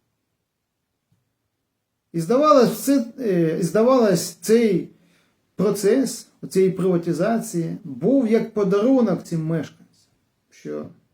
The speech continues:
ось у мене є квартира, і я маю на неї право власності. Але ніхто не казав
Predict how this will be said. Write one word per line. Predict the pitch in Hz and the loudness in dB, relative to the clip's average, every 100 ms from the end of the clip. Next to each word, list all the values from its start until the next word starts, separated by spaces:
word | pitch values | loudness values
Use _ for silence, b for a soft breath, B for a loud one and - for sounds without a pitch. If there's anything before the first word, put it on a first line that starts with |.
| _ | _
ось | - 160 - _ | -16 -16 -16 _
у | 156 | -12
мене | 156 147 143 | -8 -6 -4
є | 139 135 | -4 -6
квартира, | 143 139 233 262 233 185 _ _ _ _ _ _ _ _ - | -10 -12 -8 -4 -4 -8 _ _ _ _ _ _ _ _ -10
і | |
я | 147 214 | -4 0
маю | 233 220 208 | 2 2 0
на | 196 185 | -2 -2
неї | 190 190 180 | -2 -2 -2
право | 170 - 165 175 170 | -6 -6 -2 0 0
власності. | 143 143 139 - - _ _ _ _ _ _ _ _ _ _ _ _ _ _ _ _ _ | -2 -4 -6 -12 -20 _ _ _ _ _ _ _ _ _ _ _ _ _ _ _ _ _
Але | 208 262 294 | -2 0 2
ніхто | 320 - 320 311 | 0 -2 0 0
не | 294 | 0
казав | 302 269 196 139 - | 0 -2 -2 -4 -8